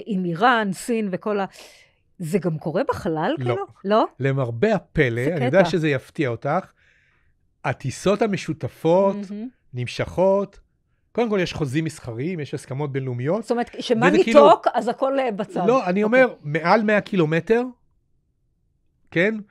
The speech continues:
Speaker 2: שאנחנו כבר
Speaker 1: עושים
Speaker 2: מ-
Speaker 1: ריסטארט ל-, כן,
Speaker 2: בדיוק,
Speaker 1: ל-,
Speaker 2: אין
Speaker 1: ל-
Speaker 2: גבולות,
Speaker 1: כן.
Speaker 2: אין גבולות בחלל. המרחב האווירי, מאה קילומטר, מה שמעל מאה קילומטר, זה המקום להושטת ידיים ולעבודה ביחד.
Speaker 1: מקסים.
Speaker 2: ו-, ולכן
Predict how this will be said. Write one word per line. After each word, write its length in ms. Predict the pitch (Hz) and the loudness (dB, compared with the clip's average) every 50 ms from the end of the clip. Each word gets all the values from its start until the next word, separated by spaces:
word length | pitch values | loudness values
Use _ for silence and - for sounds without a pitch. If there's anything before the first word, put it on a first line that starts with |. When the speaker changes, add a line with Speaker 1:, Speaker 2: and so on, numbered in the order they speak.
| _ _ _ | _ _ _
Speaker 2:
שאנחנו 560 | - - 156 156 147 147 156 160 156 151 147 143 | -8 -4 -2 -2 -2 -2 -4 -2 0 0 -2 -2
כבר 120 | - - 226 | -4 -2 0
Speaker 1:
עושים 200 | - - 330 302 | 2 4 4 4
Speaker 2:
מ- 40 | - | 4
Speaker 1:
ריסטארט 500 | 359 311 320 - - - 311 269 269 285 | 4 2 2 2 2 2 2 2 2 2
ל-, 60 | 262 233 226 220 214 208 208 202 202 175 | 4 6 6 6 6 4 2 0 0 0
כן, 80 | - - | 0 2
Speaker 2:
בדיוק, 320 | 196 226 214 233 262 262 | 2 2 2 2 4 4
Speaker 1:
ל-, 100 | 233 214 208 - - | 4 2 2 0 2
Speaker 2:
אין 160 | 165 208 240 | 2 2 2
Speaker 1:
ל- 40 | 240 | 2
Speaker 2:
גבולות, 580 | 196 185 170 202 220 202 202 180 113 - - _ - | 0 -4 -4 -2 0 2 2 2 0 -2 -8 _ -12
Speaker 1:
כן. 100 | - 165 | -8 -6
Speaker 2:
אין 140 | 170 196 | -6 -4
גבולות 360 | 196 156 170 185 165 160 151 135 | -6 -6 -6 -4 -2 -4 -4 -4
בחלל. 600 | 139 - - 123 110 107 107 107 110 135 160 175 - _ _ _ _ _ _ _ _ - | -8 -10 -8 -6 -6 -4 -2 -2 -2 -4 -4 -6 -10 _ _ _ _ _ _ _ _ -8
המרחב 440 | 135 135 135 131 - - 180 180 | -6 -6 -6 -6 -4 -4 -2 0
האווירי, 500 | 190 175 156 151 147 170 185 185 185 175 - - _ _ _ _ | 0 0 0 -2 -4 -2 -4 -4 -4 -6 -8 -12 _ _ _ _
מאה 300 | 135 135 143 151 165 160 | -14 -10 -6 -4 -2 -2
קילומטר, 480 | 156 - - 143 135 139 156 156 - 170 | -2 -4 -4 -6 -4 -4 -4 -4 -4 -6
מה 180 | 147 151 170 175 | -4 -4 -4 -4
שמעל 400 | - - 180 165 156 156 160 160 | -4 -4 -2 0 0 0 0 -2
מאה 100 | 160 151 | -4 -6
קילומטר, 560 | - - 143 139 147 160 160 - 208 220 220 208 214 _ _ _ _ _ _ _ | -6 -8 -8 -6 -6 -6 -4 -4 -4 -4 -6 -8 -12 _ _ _ _ _ _ _
זה 180 | - 135 120 143 | -12 -6 -4 -4
המקום 340 | 139 139 - - 160 165 160 | -4 -4 -6 -8 -6 -4 -4
להושטת 500 | 156 143 - - 135 - 151 147 147 - | -4 -4 -4 -6 -6 -4 -4 -4 -4 -4
ידיים 420 | 143 117 131 127 127 131 127 123 120 | -4 -4 -2 -2 -2 -2 -2 -4 -6
ולעבודה 580 | 120 117 113 110 - - - 110 131 123 127 | -8 -8 -8 -10 -12 -12 -12 -10 -6 -6 -6
ביחד. 560 | 117 120 120 113 135 143 - - 180 180 190 175 - _ _ _ | -4 -4 -2 -2 -2 -4 -4 -4 -4 -4 -4 -6 -8 _ _ _
Speaker 1:
מקסים. 360 | 170 165 - _ _ 170 156 127 | -20 -20 -20 _ _ -16 -16 -16
Speaker 2:
ו-, 260 | 151 - 151 147 139 127 | -8 -4 -4 -4 -2 -2
ולכן 480 | 123 135 135 - - 190 202 208 208 | -4 -4 -4 -2 0 2 2 2 2